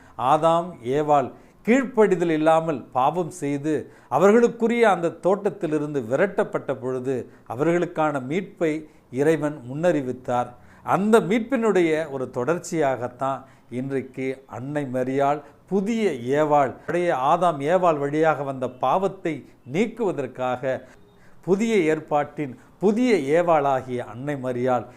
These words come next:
இயேசுவை கருதரித்து நமக்கு மீட்பை கொண்டு வருவதில் மிக முக்கியமான ஒரு பங்காற்றினார் என்பதை உணர்ந்து கொள்ள வேண்டும் அன்புமிக்கவர்களே. அப்படி என்றால் நம்முடைய வாழ்க்கையில பல நேரங்களில்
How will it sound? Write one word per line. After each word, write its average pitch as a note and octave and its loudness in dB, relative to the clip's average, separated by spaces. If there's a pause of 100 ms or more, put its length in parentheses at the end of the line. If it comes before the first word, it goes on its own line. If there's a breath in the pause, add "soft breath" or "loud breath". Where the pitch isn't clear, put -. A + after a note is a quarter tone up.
(160 loud breath)
இயேசுவை D#3+ -2 (120)
கருதரித்து D3+ -2 (440 loud breath)
நமக்கு D3+ -4
மீட்பை F3+ 0 (140)
கொண்டு D3 -2
வருவதில் B2+ 0 (300 loud breath)
மிக F3 4
முக்கியமான G3+ -2
ஒரு C#3+ -2
பங்காற்றினார் C#3+ -2 (240 loud breath)
என்பதை B2 -4 (120)
உணர்ந்து G#3 2
கொள்ள D3+ -2
வேண்டும் B2 -6
அன்புமிக்கவர்களே. A#2+ -6 (440 loud breath)
அப்படி D3+ -2
என்றால் B2 0 (260 loud breath)
நம்முடைய B3+ 4 (100)
வாழ்க்கையில D#3+ -2
பல C3+ -2
நேரங்களில் B2+ -4